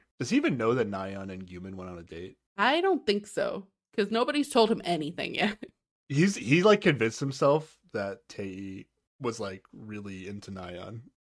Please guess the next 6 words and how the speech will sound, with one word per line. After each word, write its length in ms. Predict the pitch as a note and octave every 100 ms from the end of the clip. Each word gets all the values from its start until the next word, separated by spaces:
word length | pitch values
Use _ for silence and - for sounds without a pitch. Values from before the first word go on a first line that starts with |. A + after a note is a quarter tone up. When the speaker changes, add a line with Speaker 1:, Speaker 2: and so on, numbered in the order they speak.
| _ _ _
Speaker 2:
I 100 | D4+
mean, 240 | D4 B3+ -
Tae 360 | D#4+ E4 B3 A3
is 260 | A3+ A3+ G#3
into 260 | A3 G#3+
Nayeon, 720 | F3+ F3+ E3+ C#3+ C3+ D#3+ F#3+